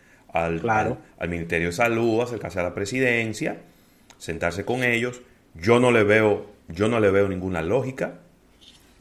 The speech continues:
Speaker 1: pero, pero alguien se la debe haber visto, ¿no? Alguien se la debe haber visto. Y yo creo que, eh, ellos como un sector económico del país que genera empleos y que, y que paga sus impuestos,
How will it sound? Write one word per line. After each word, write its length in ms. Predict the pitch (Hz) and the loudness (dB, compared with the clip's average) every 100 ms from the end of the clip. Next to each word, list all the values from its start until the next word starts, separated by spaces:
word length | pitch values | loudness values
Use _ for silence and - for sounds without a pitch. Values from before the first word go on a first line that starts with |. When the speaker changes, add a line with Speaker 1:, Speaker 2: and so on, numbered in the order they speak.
| _ | _
Speaker 1:
pero, 400 | - 92 92 - | -2 0 0 -4
pero 300 | - 92 87 | -4 -2 2
alguien 320 | 95 107 104 92 | 2 2 0 -2
se 140 | 95 | -2
la 100 | 87 | 0
debe 180 | 90 90 | 0 0
haber 220 | 85 80 | -2 -4
visto, 400 | 87 131 - 85 | -6 -8 -10 -10
¿no? 220 | 87 170 - - _ _ _ _ _ - | -10 -12 -16 -20 _ _ _ _ _ -12
Alguien 220 | 82 90 | -8 -8
se 120 | 87 | -6
la 100 | 85 | -4
debe 160 | 82 85 | -2 -2
haber 220 | 82 78 | -2 -4
visto. 420 | 90 165 - - - | -6 -8 -8 -12 -12
Y 80 | 78 | -8
yo 160 | 85 | -6
creo 240 | 85 87 - | -4 -4 -2
que, 420 | 92 85 85 - _ _ _ _ _ _ | -2 -2 -4 -12 _ _ _ _ _ _
eh, 460 | - 80 80 78 78 | -8 -6 -4 -6 -6
ellos 200 | 87 90 | -4 -4
como 160 | 90 90 | -4 -6
un 80 | 87 | -6
sector 320 | 90 - 90 | -10 -6 -6
económico 580 | 85 92 90 90 87 87 | -4 -4 -4 -8 -4 -4
del 120 | 85 | -2
país 340 | 101 101 92 | -4 -4 -6
que 140 | 92 92 | -6 -8
genera 540 | 80 78 80 80 76 - _ - | -8 -6 -4 -6 -8 -18 _ -10
empleos 920 | 85 85 90 90 90 90 90 87 87 | -10 -4 -2 0 0 0 -2 -6 -10
y 80 | |
que, 280 | 82 80 76 76 | -8 -6 -6 -8
y 60 | |
que 120 | 80 | -12
paga 260 | - 82 82 | -8 -6 -6
sus 200 | 85 82 | -8 -12
impuestos, 800 | 87 85 85 85 85 - 90 - | -12 -6 -2 -2 -4 -10 -12 -14